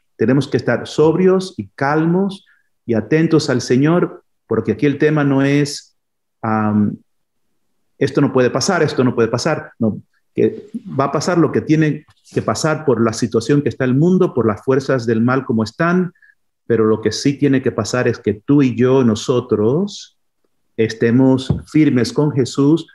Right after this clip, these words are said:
para actuar en el amor, obedientes al Señor y vencer en la cruz a las fuerzas del mal. Aunque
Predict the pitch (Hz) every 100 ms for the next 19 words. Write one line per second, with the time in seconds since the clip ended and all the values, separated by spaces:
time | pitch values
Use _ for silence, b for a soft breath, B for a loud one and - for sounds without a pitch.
0 | b _ 117 107 110 - 131 135 135 117
1 | 104 104 123 143 151 147 _ _ _ _
2 | 117 104 101 117 135 151 151 151 131 -
3 | 117 110 113 107 113 131 143 156 - _
4 | _ _ _ _ _ _ _ - 117 110
5 | 107 107 - 127 127 135 - _ _ _
6 | _ _ _ _ _ - 139 143 117 139
7 | 139 156 165 - _ _ _ 117 107 101
8 | - 107 117 101 104 87 - - - _
9 | _ _ _ _ _ _ _ _ _ _
10 | 120 113 117 117 113 -